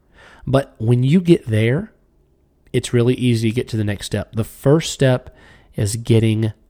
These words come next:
there. And I'm talking to people, I'm talking to people who understand how hard it is.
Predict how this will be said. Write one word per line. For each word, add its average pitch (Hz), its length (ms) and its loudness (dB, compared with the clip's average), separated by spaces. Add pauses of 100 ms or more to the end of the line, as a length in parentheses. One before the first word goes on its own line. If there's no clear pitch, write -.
there. 101 480 -6 (400)
And 110 120 -2
I'm 123 140 0
talking 139 520 0
to 120 80 -4
people, 131 540 -2 (520)
I'm 110 140 -10
talking 139 380 0
to 139 60 -4
people 127 460 -2 (560)
who 117 500 4 (600)
understand 117 920 0 (380)
how 120 220 0
hard 123 320 2
it 107 120 0
is. 107 380 -4